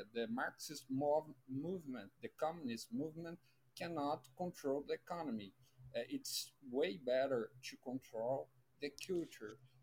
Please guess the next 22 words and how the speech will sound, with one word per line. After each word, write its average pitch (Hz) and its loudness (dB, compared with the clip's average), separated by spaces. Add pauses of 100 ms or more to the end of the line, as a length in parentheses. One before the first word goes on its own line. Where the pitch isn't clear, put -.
(160)
uh, 120 4 (320)
to 143 2 (240)
s-, - -10 (200)
secure - -2 (440)
the, 131 2
the, 120 0
the, 120 0
the 117 -2 (120)
people's 156 -4 (100)
thought, 156 4 (260)
'cause 127 2 (320)
y-, 117 -2
you 175 -4
don't 175 0
have 131 2
more, 117 0 (260)
uh, 117 -6 (200)
we, 175 -6 (220)
the, 117 -2 (120)
you 139 -12
know, - -10 (360)
in, 185 -12